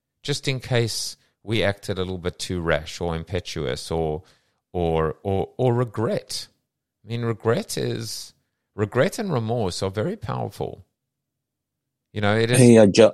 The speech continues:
Speaker 1: Yeah.
Speaker 2: Oh, sorry about that. Um, go ahead and finish your thought. Then I, I wanna say something.
Speaker 1: Yeah, no, I was just gonna say regret and remorse are very powerful. And, um,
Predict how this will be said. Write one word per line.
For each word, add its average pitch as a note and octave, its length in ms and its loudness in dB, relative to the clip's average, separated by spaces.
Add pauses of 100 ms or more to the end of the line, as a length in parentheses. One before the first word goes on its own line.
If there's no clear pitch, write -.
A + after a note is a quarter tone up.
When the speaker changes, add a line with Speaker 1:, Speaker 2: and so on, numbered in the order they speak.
(160)
Speaker 1:
Yeah. A2 220 0 (520)
Speaker 2:
Oh, F#2+ 160 2 (100)
sorry F2+ 280 8
about E2+ 180 8
that. - 180 6 (340)
Um, G2 640 8 (360)
go C#3 80 8
ahead C#3+ 140 10
and - 80 2
finish B2+ 240 8
your G2+ 80 10
thought. G2 340 6
Then G2+ 180 6
I, F#2+ 280 2
I F#2+ 40 2
wanna F2+ 460 -2
say - 240 4
something. F2 380 0 (100)
Speaker 1:
Yeah, C#3+ 140 6
no, C#3 140 4
I - 20 2
was C3+ 160 0
just D3+ 160 -6
gonna F#3+ 120 -4
say C#3 220 -2
regret G#2+ 560 -2
and E3+ 160 -6
remorse G#2 460 -4
are G2 60 -2
very F#2 300 0
powerful. F2+ 640 -4
And, F2+ 400 -4
um, F2 480 0